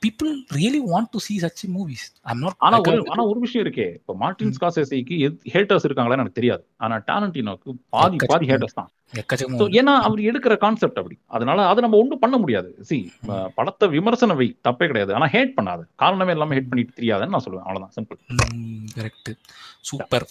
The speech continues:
Speaker 1: ம், thank you so much, ராஜேஷ், கருந்தியல் ராஜேஷ் அவர்களே.
Speaker 2: No
Speaker 1: நீங்க
Speaker 2: issues, விஜய்.
Speaker 1: வந்து
Speaker 2: நான்
Speaker 1: சீசன்
Speaker 2: அண்ணா
Speaker 1: ஒன்
Speaker 2: நிறைய பேசிட்டேன்னு நினைக்கிறேன்.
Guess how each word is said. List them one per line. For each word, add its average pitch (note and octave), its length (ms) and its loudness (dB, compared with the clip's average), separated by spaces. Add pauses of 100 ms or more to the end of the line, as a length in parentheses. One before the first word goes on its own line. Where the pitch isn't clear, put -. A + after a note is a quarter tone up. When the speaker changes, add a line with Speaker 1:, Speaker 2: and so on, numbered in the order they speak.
(220)
Speaker 1:
ம், A#2 160 -8 (140)
thank C#3+ 280 -6
you C3+ 120 -4
so B2+ 200 -4
much, B2 160 -6 (260)
ராஜேஷ், A2 920 -4
கருந்தியல் A#2+ 320 -6
ராஜேஷ் A#2+ 280 -6
அவர்களே. A#2 400 -10 (500)
Speaker 2:
No A3 60 4
Speaker 1:
நீங்க G#3 240 6
Speaker 2:
issues, - 100 -2
விஜய். C3 60 0
Speaker 1:
வந்து B2 140 2
Speaker 2:
நான் B2+ 440 2
Speaker 1:
சீசன் G#3 380 0
Speaker 2:
அண்ணா - 140 2
Speaker 1:
ஒன் - 140 0
Speaker 2:
நிறைய A3+ 340 2
பேசிட்டேன்னு F3+ 280 4
நினைக்கிறேன். G2 340 -4